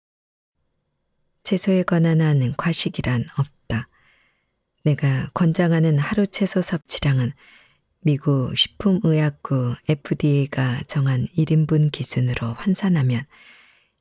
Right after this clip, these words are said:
육에서 십일 인분에 해당한다. 채소를 다른 어떤 식품군보다 많이 먹지만 워낙에 칼로리가 낮은 터라 하루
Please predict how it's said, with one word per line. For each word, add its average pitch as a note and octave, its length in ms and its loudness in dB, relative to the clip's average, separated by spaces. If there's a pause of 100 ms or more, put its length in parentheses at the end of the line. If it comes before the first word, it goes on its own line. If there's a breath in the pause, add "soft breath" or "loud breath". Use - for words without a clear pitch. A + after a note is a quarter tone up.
육에서 C#3+ 640 0
십일 E3 420 0
인분에 D3+ 420 2
해당한다. C#3 840 -2 (1800)
채소를 D3 760 0
다른 C#3+ 400 0
어떤 E3+ 340 0
식품군보다 C#3+ 1120 0
많이 D3+ 240 4
먹지만 B2+ 560 -2 (680 loud breath)
워낙에 C#3 640 0
칼로리가 F#3+ 580 0
낮은 D#3 380 2
터라 A#2 340 -6 (520 loud breath)
하루 C#3+ 460 0